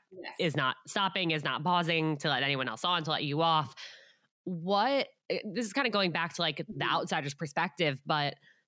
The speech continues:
Speaker 2: what were your friends or your family members, like, were they,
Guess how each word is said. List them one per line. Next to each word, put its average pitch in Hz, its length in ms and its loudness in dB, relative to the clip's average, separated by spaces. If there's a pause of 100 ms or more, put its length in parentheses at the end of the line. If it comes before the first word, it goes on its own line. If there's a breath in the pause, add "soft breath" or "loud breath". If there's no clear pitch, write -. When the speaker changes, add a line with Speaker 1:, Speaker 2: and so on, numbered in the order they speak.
(220)
Speaker 2:
what 156 520 0 (640)
were 165 380 0
your 151 180 0
friends 196 400 2
or 175 40 4
your 156 140 4
family 175 340 0
members, 165 280 2
like, 151 160 -2
were 160 160 2
they, 160 600 2